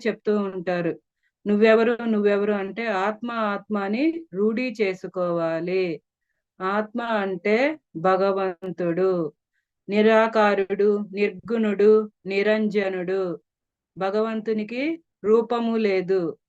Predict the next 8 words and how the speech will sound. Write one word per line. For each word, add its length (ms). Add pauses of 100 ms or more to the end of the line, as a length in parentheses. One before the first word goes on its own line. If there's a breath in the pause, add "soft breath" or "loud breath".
(260)
ఆకారము 760
లేదు, 400
రూపము 540
లేదు. 640 (600)
రూపం 460
లేనివాడు, 1040 (160)
చైతన్య 800 (180)
స్వరూపుడు. 1040